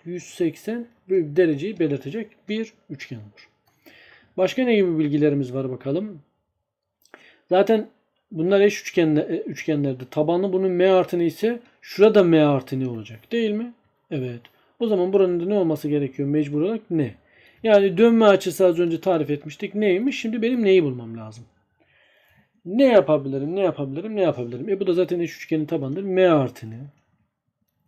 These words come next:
E, bak burayı, bunlar da iç açılar toplamı yüz seksendir. İk-, M artı N, M ve kırkın toplamı yüz seksen olacağına göre pratik yapalım artık.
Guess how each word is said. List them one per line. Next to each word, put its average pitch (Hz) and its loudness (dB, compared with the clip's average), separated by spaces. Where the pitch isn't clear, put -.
E, 151 -12
bak - -12
burayı, 175 -6
bunlar 190 -4
da 175 0
iç 156 0
açılar 147 -4
toplamı 151 -8
yüz 170 -16
seksendir. 175 -12
İk-, - -14
M 202 4
artı 160 0
N, 139 -4
M 180 -2
ve 160 0
kırkın 160 -6
toplamı 160 -4
yüz 180 -8
seksen 185 -4
olacağına 170 2
göre 139 0
pratik 160 -6
yapalım 131 -6
artık. 165 -8